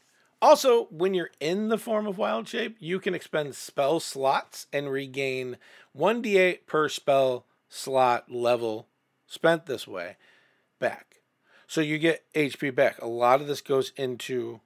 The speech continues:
your wild shape form. Rawr.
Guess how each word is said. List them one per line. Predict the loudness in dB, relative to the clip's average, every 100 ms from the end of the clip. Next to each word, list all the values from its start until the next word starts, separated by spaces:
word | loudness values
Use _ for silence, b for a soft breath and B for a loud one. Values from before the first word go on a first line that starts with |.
| _
your | -14 -4 -2 -2
wild | -2 -2 -2 -6
shape | -10 -12
form. | -14 -20 -20 _ _ _ _ _ _ _ _ _ _ -20 -20 -10
Rawr. | -10